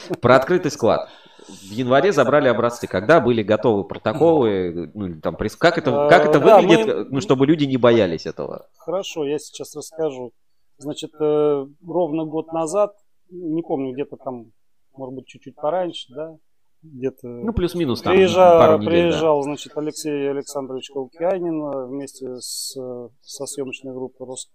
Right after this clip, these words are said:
Speaker 2: Рускабеля, то есть Сергей, Александр Игоревич. Вот, э, делали выборку, вы все видели, ну, я думаю, что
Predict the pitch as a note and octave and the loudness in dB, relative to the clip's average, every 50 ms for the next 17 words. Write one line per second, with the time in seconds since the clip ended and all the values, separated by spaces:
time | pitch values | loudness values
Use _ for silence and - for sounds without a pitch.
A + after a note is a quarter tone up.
0 | _ _ _ - C3 B2 - - - F#3+ G3 F3 E3 E3 D#3 D#3 D3 _ _ _ | _ _ _ -20 -20 -20 -18 -10 -6 -6 -6 -6 -8 -12 -12 -14 -16 _ _ _
1 | _ _ _ _ _ _ _ _ _ _ _ _ - B2 B2+ B2+ A2+ - - - | _ _ _ _ _ _ _ _ _ _ _ _ -18 -16 -14 -14 -14 -14 -14 -12
2 | - - - - - - - - C3+ C3 B2+ B2+ E3 G3+ G3+ G3+ G3 F3 D3 _ | -12 -12 -10 -12 -12 -14 -12 -12 -12 -12 -10 -8 -4 -4 -2 -2 -4 -6 -10 _
3 | _ _ _ _ _ C#3 B2+ A#2+ B2 - - - D#3 D#3+ D#3+ D3+ C#3+ D3 D3 C#3+ | _ _ _ _ _ _ -20 -20 -18 -16 -12 -10 -8 -8 -8 -10 -12 -12 -12 -12
4 | C3 C3+ C#3 C3 B2+ A#2+ - - _ _ _ _ _ - - - - - - - | -12 -10 -12 -12 -12 -14 -18 -20 _ _ _ _ _ -20 -20 -20 -20 -20 -20 -20
5 | - _ _ _ _ C3 C3 C#3 C#3 C3+ - _ - C3+ C3+ C3+ C3+ C3+ C#3 E3 | -20 _ _ _ _ -8 -4 -4 -4 -4 -4 _ -6 -4 -4 -2 -4 -4 -2 -2
6 | E3 D3+ D3 C#3 C#3 C#3 D#3 G3 F3+ F3 E3 - _ - C#3 B2+ A#2+ _ - C#3+ | 0 0 0 -2 -2 -2 -2 -4 -2 -4 -6 -8 _ -12 -14 -14 -14 _ -10 -10
7 | C#3+ B2+ - - D3 C3+ C#3 C#3 B2 B2+ B2 B2+ B2+ B2+ D3 D3+ D#3 D#3 D3+ C3+ | -8 -8 -10 -10 -10 -10 -10 -10 -12 -14 -14 -14 -16 -16 -16 -14 -12 -10 -10 -10
8 | B2+ C3 C3+ B2+ B2 C3 C3 C3 C3 - _ - B2+ B2 A#2+ A2+ | -10 -10 -10 -10 -10 -12 -14 -14 -14 -18 _ -16 -14 -14 -14 -16